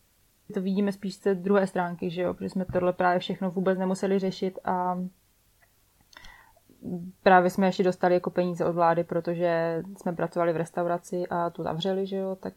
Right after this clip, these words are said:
eh, dostáváme prostě příspěvek asi osmdesát procent platu nebo něco takového. Takže my to právě vidíme z té druhé stránky a myslíme si, že jako je to právě docela, na nás to působí tak, že to jako docela jako je prostě pod kontrolou, ale my právě zase nevidíme to,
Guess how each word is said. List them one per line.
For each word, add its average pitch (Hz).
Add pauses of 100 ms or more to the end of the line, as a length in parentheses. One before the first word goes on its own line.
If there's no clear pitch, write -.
eh, 175
dostáváme 170
prostě 175
příspěvek 165 (680)
asi 170
osmdesát 170
procent 165
platu 170
nebo 180
něco 185
takového. 190 (540)
Takže 175 (680)
my 196
to 190
právě 185
vidíme 185
z 185
té 190
druhé 180
stránky 180
a 180
myslíme 180
si, 185
že 180
jako 180
je 180
to 185
právě 180
docela, 190 (540)
na 190
nás 185
to 202
působí 202
tak, 190
že 185
to -
jako 196
docela 202
jako 208
je 214 (160)
prostě -
pod 214
kontrolou, 185
ale 190
my 196
právě 196
zase 196
nevidíme 190
to, 185